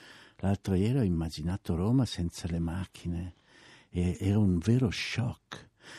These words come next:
Ma le macchine, io ho capito, sono come le pustole. Sai, quando uno ha la rosalia o ha una malattia grave,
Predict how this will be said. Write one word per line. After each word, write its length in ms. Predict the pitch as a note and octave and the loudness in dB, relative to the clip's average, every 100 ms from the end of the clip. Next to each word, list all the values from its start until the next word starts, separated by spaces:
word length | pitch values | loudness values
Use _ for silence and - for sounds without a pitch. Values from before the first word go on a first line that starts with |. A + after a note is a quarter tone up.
| - | -8
Ma 100 | - | 2
le 140 | B2 E3 | 4 6
macchine, 520 | D3+ F#2+ - - G2 | 6 6 0 2 6
io 140 | C#3+ | 6
ho 40 | D3 | 4
capito, 460 | F#2 - B2+ B2+ | -2 -2 -2 -2
sono 260 | - G2 G2 | -4 -2 -4
come 240 | - C3 C3+ | 0 4 4
le 140 | F2 - | 2 -2
pustole. 840 | - A2+ - - F2+ E2+ E2+ E2 - _ - - _ | -4 -4 -6 -6 -4 -2 -4 -6 -14 _ -20 -20 _
Sai, 260 | - A#2+ - | -6 -4 0
quando 280 | B2 F#2+ | 2 6
uno 160 | G#2+ A2 | 6 6
ha 40 | |
la 140 | G2 F#2 | 6 4
rosalia 800 | F2+ D#2+ E2 D#2 E2 E2+ E2 D#2+ | 2 2 0 2 2 2 2 0
o 60 | |
ha 100 | D#2 | -2
una 160 | D#2+ D#2+ | -2 0
malattia 880 | D#2+ D#2+ - - F2 D#2+ D#2 D2 C#2 | 0 -2 -6 -8 -6 -4 -6 -8 -12
grave, 600 | D2+ E2+ D#2 D#2 D#2 E2 | -6 -6 -4 -6 -8 -10